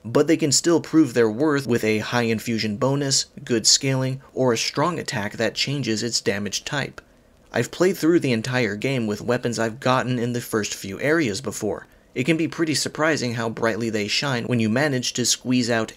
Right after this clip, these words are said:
every bit of potential they have. There's also power stancing to consider, which is the game's way of supporting dual wielding. Basically, two weapons of similar type can allow you to power stance them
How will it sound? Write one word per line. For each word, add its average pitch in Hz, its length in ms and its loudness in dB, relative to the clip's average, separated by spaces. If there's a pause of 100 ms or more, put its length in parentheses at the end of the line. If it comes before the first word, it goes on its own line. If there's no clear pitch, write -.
every 135 400 0
bit 120 260 0
of 113 160 0
potential 117 500 -4
they 107 160 -2
have. 117 440 -4 (460)
There's 113 160 0
also 143 380 4
power 156 400 0
stancing 110 440 0
to 107 100 -2
consider, - 500 -2 (320)
which 120 200 0
is 107 120 0
the 117 80 -2
game's 123 300 -2
way 131 280 0
of 113 140 0
supporting 113 500 -2
dual 139 260 6
wielding. 98 380 -4 (440)
Basically, 117 540 2
two 160 260 2
weapons 135 380 2
of 110 140 -2
similar 107 380 0
type 139 360 -4
can 123 120 -4
allow 120 260 0
you 120 160 -4
to 110 160 -6
power 143 360 0
stance 104 340 -2
them 107 220 -4